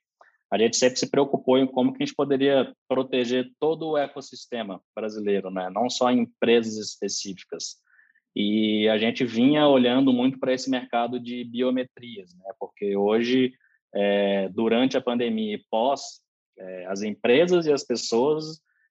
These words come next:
elas foram meio que obrigadas a acelerar ali essa transformação digital, né? Então, as empresas foram muito rápido ali pro mundo digital,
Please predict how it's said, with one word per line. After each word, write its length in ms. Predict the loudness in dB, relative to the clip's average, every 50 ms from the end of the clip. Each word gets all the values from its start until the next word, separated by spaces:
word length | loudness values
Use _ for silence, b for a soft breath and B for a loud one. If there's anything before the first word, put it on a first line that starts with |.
| _ _ -4
elas 260 | -2 -2 -2 -4 -2
foram 380 | 0 2 2 4 4 2 0
meio 320 | 0 0 2 2 2 0 0
que 160 | 0 -2 0
obrigadas 720 | 0 0 0 -2 -2 -2 -2 -2 -2 -2 -2 -2 -4 -4
a 140 | -4 -6 -6
acelerar 640 | -8 -8 -8 -6 -6 -4 -4 -4 -4 -4 -4 -4 -4
ali 320 | -4 -6 -8 -12 -14 -16 _
essa 240 | -20 -16 -14 -14 -10 -6
transformação 840 | -4 -4 -2 -4 -2 -2 0 0 2 0 0 -2 -2 -4 -4 -4 -4
digital, 560 | -4 -6 -8 -8 -4 -2 0 0 -2 -4 -8
né? 80 | -12 -20 _ _ _
Então, 140 | -8 -8
as 100 | -6 -6
empresas 480 | -6 -6 -2 0 2 2 2 0 -4 -4
foram 300 | 0 2 4 4 4 4
muito 320 | 4 4 2 4 2 0
rápido 360 | 0 2 2 0 0 0 -4 -6
ali 180 | -8 -8 -8
pro 160 | -8 -6 -6
mundo 260 | -6 -4 -4 -4 -4 -4
digital, 580 | -4 -6 -6 -4 0 2 2 2 2 0 -4